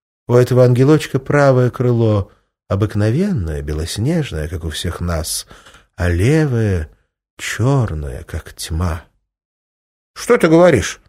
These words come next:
Неужели такое бывает?» ахнула обладательница косичек. А сероглазый пытливо поглядел на наставницу. «И что же стало с этим ангелочком?»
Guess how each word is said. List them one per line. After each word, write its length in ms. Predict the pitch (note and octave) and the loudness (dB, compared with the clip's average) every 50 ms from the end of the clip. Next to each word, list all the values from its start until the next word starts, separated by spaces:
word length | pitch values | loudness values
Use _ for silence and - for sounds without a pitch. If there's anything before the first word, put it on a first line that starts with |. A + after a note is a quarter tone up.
| _ _ _ _ _ - | _ _ _ _ _ -2
Неужели 440 | G#2+ A2+ A#2 A2+ G2 C3 F3 A#3 C#4 | 2 4 4 4 4 4 4 4 4
такое 400 | C4+ D#4+ D4 - D#4+ D#4 D#4 D#4 | 2 2 2 4 6 6 6 6
бывает?» 800 | D#4 E4 D#4+ D#4 E4+ D#4 D4 C4+ A3+ G3 D#3+ C#3 C3 - - - - - - - - | 6 6 6 6 8 6 8 8 8 6 6 4 2 -2 -10 -18 -18 -20 -20 -12 -2
ахнула 460 | - G#2 F#2 E2+ - F#2+ F2+ F2+ F2+ | -2 0 0 0 -4 -4 -2 -2 -2
обладательница 720 | F2 F2 F#2 F#2 F2+ F2+ D#2 - D#2+ E2 E2 D#2 - - F2+ | 0 0 0 0 0 0 -2 -2 -4 -4 -4 -6 -6 -8 -8
косичек. 680 | - F#2 F2 - - C#2 B1+ - - - - - - _ _ _ _ _ _ _ _ | -6 -6 -6 -6 -8 -12 -12 -12 -14 -16 -16 -18 -20 _ _ _ _ _ _ _ _
А 120 | - D#2+ D#2 | -12 -12 -10
сероглазый 800 | - - E2 D#2 D#2 D2+ D#2 D2+ D#2 E2+ G2+ B2 C3 C#3+ D3+ C#3 | -8 -8 -6 -6 -6 -6 -6 -6 -4 -2 -2 -2 -2 -2 -4 -4
пытливо 460 | - B2 - - G2+ A2+ B2 B2 A#2 | -6 -6 -4 -2 -2 -2 -2 -2 -4
поглядел 520 | - A#2+ G#2+ G#2+ G#2+ G#2+ F#2+ G2+ A2 A2 | -4 -4 -4 -2 -2 -2 0 0 0 0
на 100 | G#2+ G#2+ | 0 0
наставницу. 960 | G#2+ G#2+ G2+ - - - F#2 F2 E2 D#2+ E2 E2 D2+ - - E2 D#2+ D#2 D2+ - _ _ _ _ _ _ _ _ _ _ - | -2 -2 -2 -4 -6 -4 -2 -2 -2 -2 -2 -4 -4 -6 -6 -6 -6 -6 -8 -10 _ _ _ _ _ _ _ _ _ _ -6
«И 80 | B2 | -6
что 380 | A#2+ - - - - E3 D#3+ D3+ | -6 -6 -6 0 4 4 4 6
же 120 | C#3+ D3 | 4 2
стало 500 | C#3 - - - - B2+ B2+ C3+ C#3 D3 | -2 -2 -6 -2 2 4 4 4 4 2
с 140 | C#3+ - - | -2 -2 -2
этим 340 | E3 D#3+ D#3+ - E3 E3 E3 | -4 -4 -4 -2 -2 0 0
ангелочком?» 920 | E3 E3 D#3+ D#3+ E3 E3 E3 E3+ E3+ D#3+ - - - - F3 F3 E3 E3 | 2 0 2 2 2 2 4 2 2 0 -2 -4 0 0 2 2 2 -2